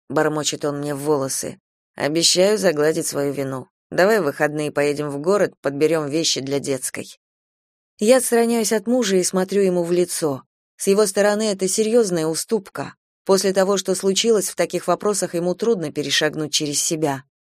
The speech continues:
Он до сих пор не смеет надеяться, боится поверить, что на этот раз будет по-другому. «Правда? И ты не станешь целый день ныть и жаловаться?» «Обещаю», смеётся он.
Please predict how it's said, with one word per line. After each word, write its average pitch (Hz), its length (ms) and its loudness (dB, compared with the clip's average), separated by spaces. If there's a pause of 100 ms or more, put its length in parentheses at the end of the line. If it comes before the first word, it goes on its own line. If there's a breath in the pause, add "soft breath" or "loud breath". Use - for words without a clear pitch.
(260)
Он 233 100 2
до 240 80 4
сих 240 200 2
пор 277 180 4
не 226 100 0
смеет 214 360 0
надеяться, 202 640 2
боится 170 460 2
поверить, 185 520 2
что - 260 0
на 165 240 0
этот 170 220 -4
раз 160 480 -2
будет 160 380 -2
по-другому. 165 800 0 (680)
«Правда? 214 500 0 (480)
И 196 240 4
ты 214 120 2
не 208 120 0
станешь 226 440 0
целый 214 280 2
день 214 240 2
ныть 214 260 -4
и 220 60 2
жаловаться?» 220 720 -2 (720)
«Обещаю», 156 960 2 (100)
смеётся 156 640 -2
он. 143 280 -6